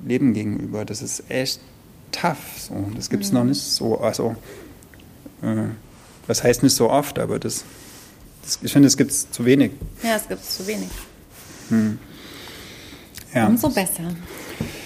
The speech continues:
Speaker 2: Reklam hundert Seiten Depression von Zoe Beck. C'est ça, Babes.
Speaker 1: Das war's.
Speaker 2: Ähm, das war die erste Folge, Januar zweitausendzweiundzwanzig.
Speaker 1: Danke, dass ihr uns seit drei Jahren
Speaker 2: <laughs>
Speaker 1: folgt. Ich finde das echt toll.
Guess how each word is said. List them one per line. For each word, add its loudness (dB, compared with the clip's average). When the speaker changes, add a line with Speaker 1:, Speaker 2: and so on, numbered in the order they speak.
Speaker 2:
Reklam 2
hundert 0
Seiten -2
Depression -6
von -6
Zoe -8
Beck. -10
C'est -2
ça, 2
Babes. 2
Speaker 1:
Das -4
war's. 2
Speaker 2:
Ähm, 4
das -4
war 4
die 0
erste -2
Folge, -4
Januar -4
zweitausendzweiundzwanzig. -8
Speaker 1:
Danke, 4
dass 4
ihr 4
uns 4
seit 0
drei 4
Jahren 6
Speaker 2:
<laughs> 8
Speaker 1:
folgt. 6
Ich -4
finde 4
das -6
echt -6
toll. 0